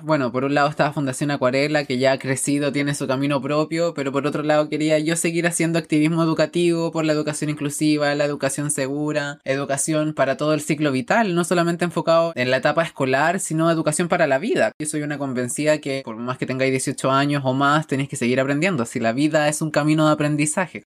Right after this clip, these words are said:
No me considero una profe que sea feliz enseñando a cuarenta estudiantes en una sala de clases. Yo quiero ser una profe cuya sala de clases sea el mundo y estar en las calles, en las plazas, y llegando y conectando con la people. Pa' mí ese es mi sueño. Y como mujer trans probablemente no tenga hijes,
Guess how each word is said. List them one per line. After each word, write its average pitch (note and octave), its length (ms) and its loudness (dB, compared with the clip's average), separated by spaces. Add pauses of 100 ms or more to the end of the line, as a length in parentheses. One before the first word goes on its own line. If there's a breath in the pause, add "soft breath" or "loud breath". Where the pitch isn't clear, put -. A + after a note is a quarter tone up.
(140)
No G3+ 80 0
me G#3 100 -2
considero G3+ 540 2
una G3+ 260 0
profe G3+ 520 0
que F#3+ 120 -6
sea F#3 240 0
feliz F3+ 460 -2
enseñando E3 460 -2
a E3 60 -2
cuarenta E3 540 2
estudiantes D#3 800 0
en D3 100 0
una D3+ 180 -2
sala D3 240 2
de C3+ 80 2
clases. D3+ 640 -2
Yo C#3 160 -2
quiero C3+ 160 0
ser C3+ 180 -2
una C#3 180 0
profe D3 440 -2
cuya C3+ 240 0
sala C3+ 240 0
de B2+ 80 2
clases D3 280 -4
sea B2 160 2
el A2+ 120 0
mundo C3+ 420 0
y G#2 80 -6
estar B2 240 -2
en B2+ 140 -2
las A2+ 160 -4
calles, C#3 480 0
en A#2+ 120 0
las A#2+ 180 -2
plazas, D3+ 540 0
y C3+ 60 -6
llegando C#3 400 -2
y - 20 -6
conectando C#3 440 -2
con C#3 100 -2
la C#3 140 0
people. A#2 340 -6
Pa' B2 100 -2
mí C#3+ 120 -4
ese D#3 140 -2
es E3+ 40 -4
mi D#3+ 100 -2
sueño. C#3+ 400 -8
Y D3+ 360 2
como F3+ 200 0
mujer E3+ 320 -2
trans G3 580 -2
probablemente F3 1000 2
no E3 320 2
tenga E3+ 340 2
hijes, G3 640 -4